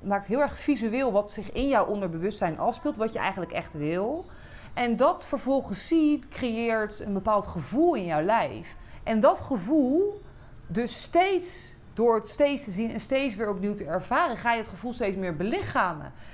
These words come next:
En je gaat steeds meer denken als diegene. En je gaat steeds meer geloven dat het mogelijk is. En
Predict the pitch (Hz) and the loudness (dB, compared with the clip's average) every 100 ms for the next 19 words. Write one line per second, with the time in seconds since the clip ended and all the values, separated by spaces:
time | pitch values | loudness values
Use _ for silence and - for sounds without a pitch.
0 | - - 190 208 214 214 190 170 165 151 | -12 -4 -2 -2 -2 0 0 0 -4 -2
1 | 127 330 466 403 262 233 - 208 180 170 | 2 2 2 0 0 -2 -6 -6 -2 0
2 | 160 160 147 - 185 180 190 - 190 175 | 0 -2 -4 -4 -4 -4 -8 -4 -4 -2
3 | 175 170 196 208 302 277 220 190 202 320 | -2 0 2 4 4 4 0 -2 0 2
4 | 440 415 330 233 202 - 180 | 2 0 -2 -4 -6 -4 -4